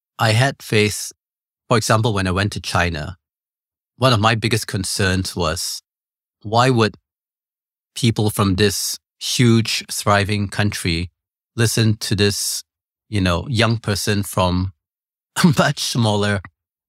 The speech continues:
uh, marketplace? What does he know? We're such a big, massive country, and you're coming from a small place.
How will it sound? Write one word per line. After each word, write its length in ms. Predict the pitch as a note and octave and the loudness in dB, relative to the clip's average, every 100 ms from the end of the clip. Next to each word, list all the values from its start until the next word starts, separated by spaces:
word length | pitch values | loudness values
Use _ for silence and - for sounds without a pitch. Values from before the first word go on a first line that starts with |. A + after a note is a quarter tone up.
| _ | _
uh, 260 | A2 F#2+ F2 | -2 0 2
marketplace? 720 | F#2 F2 G#2+ - F2+ D#2+ - - _ _ - | 2 2 -4 -4 -4 -4 -10 -16 _ _ -2
What 180 | D3 | -2
does 180 | C3 A2 | 0 -2
he 140 | C#3 A#2+ | 0 2
know? 320 | G#2+ G2+ F#2 _ _ _ | 2 0 -6 _ _ _
We're 140 | A2 F#2+ | -4 -2
such 200 | A2+ - | -2 -2
a 60 | |
big, 180 | F2 G2+ _ _ | -4 -4 _ _
massive 280 | G2+ F#2 - | -4 -2 -2
country, 500 | G#2+ F#2 - F#2+ F#2+ - _ | -2 0 0 0 -2 -8 _
and 160 | - F#2+ | -2 2
you're 100 | F2+ | 2
coming 240 | - F#2 | 2 0
from 160 | F2 E2 | 2 -2
a 40 | |
small 260 | - - D#2+ | -2 -2 -2
place. 400 | - F2 E2+ | -2 -2 -2